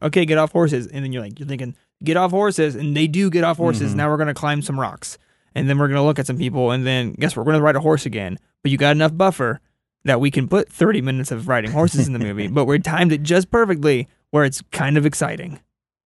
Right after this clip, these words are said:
Speaker 1: So yeah, I think you're absolutely right. Is there anything else you think that is
Speaker 2: I mean, you have the
Speaker 1: besides
Speaker 2: music,
Speaker 1: that?
Speaker 2: right? The music is great, right?
Speaker 1: No, I mean, not
Speaker 2: Burt
Speaker 1: the
Speaker 2: Bacharach.
Speaker 1: song.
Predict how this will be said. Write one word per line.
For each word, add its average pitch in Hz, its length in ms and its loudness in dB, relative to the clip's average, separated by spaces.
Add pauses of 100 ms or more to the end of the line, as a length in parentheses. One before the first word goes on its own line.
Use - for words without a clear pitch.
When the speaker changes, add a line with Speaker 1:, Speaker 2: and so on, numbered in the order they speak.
(1200)
Speaker 1:
So 165 100 0
yeah, 196 220 2
I 147 160 2
think 160 400 0
you're 143 240 0
absolutely 135 440 -2
right. 104 180 -4
Is 143 120 -2
there 165 80 2
anything 185 260 2
else 180 280 0
you 175 140 0
think 185 380 0
that - 200 -2 (540)
is 160 160 0
Speaker 2:
I 202 40 2
mean, 233 120 2
you 214 80 2
have 208 100 0
the 180 100 2
Speaker 1:
besides 127 160 2 (100)
Speaker 2:
music, 170 80 2
Speaker 1:
that? 151 120 2
Speaker 2:
right? 139 220 0
The 110 80 -6
music 135 300 -2
is 139 140 0
great, 113 520 -2 (520)
right? 123 100 -8
Speaker 1:
No, 165 100 -4
I - 20 -8
mean, 240 180 0
not 226 120 0
Speaker 2:
Burt 151 120 0
Speaker 1:
the 175 60 0
Speaker 2:
Bacharach. 135 120 0 (400)
Speaker 1:
song. 285 100 -4